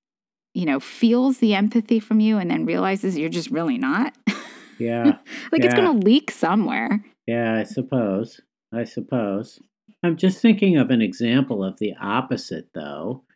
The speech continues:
Speaker 2: Uh,
Speaker 1: Okay.
Speaker 2: I, I, this really stuck with me. Uh, uh, we were, we were doing a scenario for a while, uh, which involved empathy. So it was a,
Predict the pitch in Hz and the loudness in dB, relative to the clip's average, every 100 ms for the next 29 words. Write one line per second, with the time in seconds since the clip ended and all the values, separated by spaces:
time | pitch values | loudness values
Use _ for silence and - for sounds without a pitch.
0 | _ _ _ _ - 90 92 95 185 190 | _ _ _ _ -6 -4 -4 -2 -4 -4
1 | 196 - - - 151 143 170 160 147 147 | 0 0 -2 -4 -6 -4 -8 -2 -2 -2
2 | - 131 131 123 - 120 123 - 107 - | 2 4 4 2 -2 -4 -4 -4 -6 -2
3 | 117 123 127 117 95 98 98 95 107 98 | 0 4 4 2 0 -2 -4 -6 -6 -6
4 | 101 123 123 113 104 - _ _ _ 127 | -2 0 2 0 -2 -6 _ _ _ 0
5 | 113 110 92 120 117 113 107 - 98 98 | 2 2 2 2 2 2 0 -2 -2 0
6 | 101 107 104 107 110 110 123 113 110 104 | 0 2 0 0 0 -2 -4 -2 -4 -4
7 | 113 104 95 101 107 110 104 104 107 110 | -2 -2 0 0 0 0 0 -2 -2 -6
8 | _ _ _ 101 90 87 87 90 92 101 | _ _ _ -6 -4 -4 -4 -4 -6 -6
9 | 127 110 104 - 104 95 92 87 98 98 | -2 -2 -2 -4 -2 -2 -4 -4 -2 -2
10 | 95 104 101 98 92 - 80 76 - - | -4 -4 -4 -4 -8 -6 -8 -8 -12 -18
11 | _ _ _ _ - 90 90 92 98 92 | _ _ _ _ -8 -4 -4 -4 -6 -6
12 | 98 90 92 | -6 -6 -8